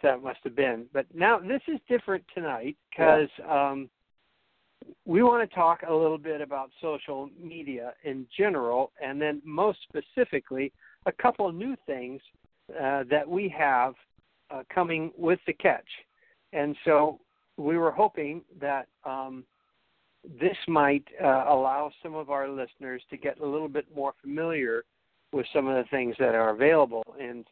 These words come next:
Speaker 1: in social media that, that we're, we're in. And I,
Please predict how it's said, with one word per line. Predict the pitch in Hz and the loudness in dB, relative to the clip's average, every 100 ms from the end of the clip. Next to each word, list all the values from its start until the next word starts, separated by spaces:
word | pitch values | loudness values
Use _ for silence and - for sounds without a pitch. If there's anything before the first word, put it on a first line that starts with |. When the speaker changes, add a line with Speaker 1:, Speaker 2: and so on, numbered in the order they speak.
| _ | _
Speaker 1:
in | 135 113 - | -12 -12 -2
social | 147 160 131 | -2 -2 -4
media | 123 143 123 120 117 | -4 -4 0 0 0
that, | 123 - _ | -4 -8 _
that | 123 120 | -2 0
we're, | 127 135 131 - _ _ _ _ _ | 2 2 0 -4 _ _ _ _ _
we're | 139 143 131 | 4 6 6
in. | 123 131 | 2 -2
And | 131 135 | -4 -8
I, | 139 | -10